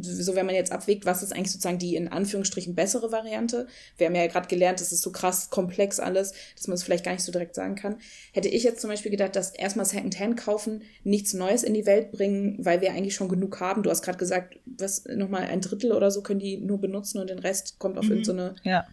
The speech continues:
Speaker 1: riesigen Haufen oder so. Es ist ja pups egal, ob das jetzt eine faire, faire Jeans war, sozusagen, die ich da hingebe, oder ob das
Speaker 2: Ja.
Speaker 1: jetzt eine H und M Jeans war. Wenn die am Ende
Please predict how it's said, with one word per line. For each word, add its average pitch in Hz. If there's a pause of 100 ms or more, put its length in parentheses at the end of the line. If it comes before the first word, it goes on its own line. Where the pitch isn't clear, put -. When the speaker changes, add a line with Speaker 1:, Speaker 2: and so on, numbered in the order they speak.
(340)
Speaker 1:
riesigen 196
Haufen 226
oder 208
so. 214 (300)
Es 170
ist 175
ja 196
pups 202
egal, 190
ob 202
das 190
jetzt 180
eine 175
faire, 190
faire 202
Jeans 226
war, 233
sozusagen, 214
die 208
ich 202
da 202
hingebe, 226 (260)
oder 185
ob 180
das 202
Speaker 2:
Ja. 196
Speaker 1:
jetzt 185 (280)
eine 180
H 196
und -
M 202
Jeans 175
war. -
Wenn 180
die 180
am 180
Ende 185